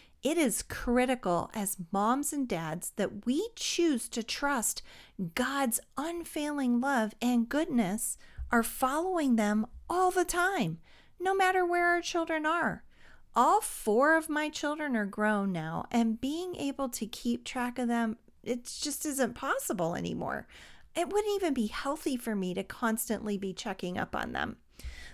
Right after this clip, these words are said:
The one thing I can trust is that God's love and mercy are following them wherever they are.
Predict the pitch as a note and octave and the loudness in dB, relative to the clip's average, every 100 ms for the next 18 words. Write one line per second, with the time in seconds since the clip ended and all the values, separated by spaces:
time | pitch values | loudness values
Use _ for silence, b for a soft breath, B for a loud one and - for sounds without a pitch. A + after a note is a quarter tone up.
0 | - C4 C4 G#4 B4+ G#4+ D#4+ A#3+ - A3 | 2 4 6 4 2 0 0 0 0 -2
1 | G3 A#3 - E3+ F3+ - - G#3 F#3+ F#3+ | 0 -2 -2 0 0 -4 -6 -2 -2 -4
2 | - A3+ C#4+ D4 G#3 G3+ G3 G3+ A3 F3+ | -6 -4 -2 -4 -2 0 2 2 0 0
3 | E3+ - G3 F3 F#3+ - - - A3 B3 | -2 -4 -6 -4 -6 -6 -12 -6 -2 0
4 | C4 A3+ F#3+ E3+ E3 E3+ E3+ A3+ C4+ E4+ | 2 2 0 0 -2 -2 -4 0 2 2
5 | F4+ E4+ E4 D#4 D#4 - - | 2 2 2 4 2 2 -4